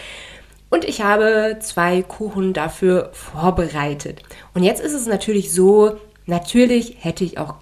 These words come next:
ganz einfach einen ganz stinknormalen Kuchen, wie man ihn sonst auch kennt, backen können. Also,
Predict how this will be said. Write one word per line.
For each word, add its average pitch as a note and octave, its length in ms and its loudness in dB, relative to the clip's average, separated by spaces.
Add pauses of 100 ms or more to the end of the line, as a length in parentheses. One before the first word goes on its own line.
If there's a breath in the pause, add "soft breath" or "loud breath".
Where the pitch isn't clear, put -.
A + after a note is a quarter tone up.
(140)
ganz G3+ 340 -2 (100)
einfach E3+ 380 -4
einen D3+ 240 -8
ganz D#4+ 360 0
stinknormalen G3+ 840 0
Kuchen, G3 540 -8
wie A#3+ 100 -4
man G#3+ 260 -2
ihn G#3 140 -2
sonst F3+ 320 -4
auch E3 220 -8
kennt, F3+ 420 -4
backen D3+ 260 -4
können. D#3 320 -8 (280 loud breath)
Also, F#3 380 2